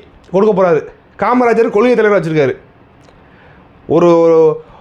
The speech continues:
ஒரு ஐந்நூறு மீட்டர் சுத்தி வர முடியாதான், சாலையை உடைச்சு தான் வருவாப்லையா. இவர் பாரு, இவர் கொள்கை தலைவரா, இவர் கொள்கை தலைவர், இங்க காமராஜர் வச்சுக்கூடிய ஒரு நபர் இவர், பாத்துக்கோங்க. எந்த லட்சணத்தை தாவேக்கா இருக்கு. இன்னும் பாருங்க, பல காமெடி பண்ணிருக்காங்க. இன்னைக்கு காலையில பாருங்க,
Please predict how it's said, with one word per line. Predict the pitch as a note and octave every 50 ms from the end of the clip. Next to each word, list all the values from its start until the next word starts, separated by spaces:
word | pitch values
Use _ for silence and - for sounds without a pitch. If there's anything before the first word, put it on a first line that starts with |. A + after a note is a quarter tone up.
| -
ஒரு | - F3+ F3+
ஐந்நூறு | F3+ F#3 G#3 G#3+ G#3 G#3
மீட்டர் | A#3+ C4+ C#4 A#3+
சுத்தி | - A3+ F3+ G3 D4+
வர | C4+ B3 A#3+
முடியாதான், | A3 G#3 G#3+ G3+ F#3 F3+ F#3+ A3 C4+ D4+ - - - - -
சாலையை | - - F3+ G3 A#3+ C4+ B3+ A3+ G3+
உடைச்சு | - A3+ G#3+ G#3
தான் | G3 C#4 C4+ A#3
வருவாப்லையா. | A3 G#3+ G#3 F3+ F#3+ F#3 F3 G3+ B3+ D#4+ - - - - _ - -
இவர் | A3 A3 A#3 A3
பாரு, | E3+ A3 A#3 A3+ G#3
இவர் | A3 B3+ A3
கொள்கை | G3+ G#3+ A#3+ C4 C4 - A3
தலைவரா, | G3 F#3 D#3+ C#3+ C#3 - - - _ _ _
இவர் | - F#3+ G#3 A3+ A#3+
கொள்கை | F#3 G#3+ A#3 B3+ A#3+
தலைவர், | G3 A#3+ C4 A3+ G3
இங்க | F#3 G3 G3+
காமராஜர் | A#3+ C4 C4 A#3 A3+ G#3+ E3+
வச்சுக்கூடிய | F3+ E3 F3 E3 E3
ஒரு | D#3
நபர் | D#3 D#3 D#3 C#3+
இவர், | C3+ B2 C3 F3
பாத்துக்கோங்க. | E3 F3 E3 C#3 A#2+ A2 - - - _ _ _ _ _ - - _ _ - - - _ _ _ _ _ _ _ _ -
எந்த | - D#3+ G3 G3+
லட்சணத்தை | B3 G#3+ G3+ G3 - B3+ B3 A3+ A#3 A3+
தாவேக்கா | G#3 G3+ A3 A3 G3+ G#3
இருக்கு. | G3+ F#3+ D#3+ F3 D#3 C3 A2+ G2 - - - _ _ _ _ - _ _ _ _ _ _ - - - - - - - - - - - -
இன்னும் | - F#3 A3 G3
பாருங்க, | - F3+ G#3+ B3 A#3 G3+
பல | D#3+ D3+ E3+ G3+
காமெடி | F#3+ F#3 G3 A3+ A3
பண்ணிருக்காங்க. | F#3+ F#3+ F#3+ F3 D#3+ E3 E3
இன்னைக்கு | D3+ D#3+ F3+ E3+ - F3+
காலையில | G3 A3 A3 G#3+ F3+
பாருங்க, | F#3 E3+ D#3 E3 G3+ A#3+ D4+